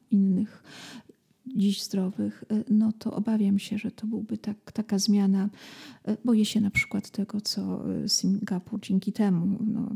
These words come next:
za, za, tam podobno tej pandemii nie ma, e, Tajwan, nie wiem, Korea Południowa, ale dzięki czemu? Dzięki temu, że, e, coś ich, e, śledzi. <laughs> Em, em,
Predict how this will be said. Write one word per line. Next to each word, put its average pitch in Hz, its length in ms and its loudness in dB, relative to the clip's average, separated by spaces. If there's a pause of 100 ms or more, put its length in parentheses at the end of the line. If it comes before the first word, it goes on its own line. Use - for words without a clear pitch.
(220)
za, - 260 -6
za, 214 80 -4
tam - 320 -6
podobno 196 360 -2
tej - 160 -8 (160)
pandemii 180 500 2
nie 190 200 4
ma, 180 280 0
e, 202 220 -4
Tajwan, 185 580 -2 (220)
nie 226 100 -8
wiem, 233 200 -10
Korea 185 340 -2
Południowa, 208 800 -2 (400)
ale 202 220 -2
dzięki 220 340 -2
czemu? - 320 -6
Dzięki 233 340 0
temu, 240 340 4
że, 226 440 -2
e, 214 200 -2
coś - 500 -2
ich, - 440 0 (100)
e, 226 220 -4 (480)
śledzi. 208 500 -6
<laughs> - 100 -20 (760)
Em, 214 200 0
em, 196 160 2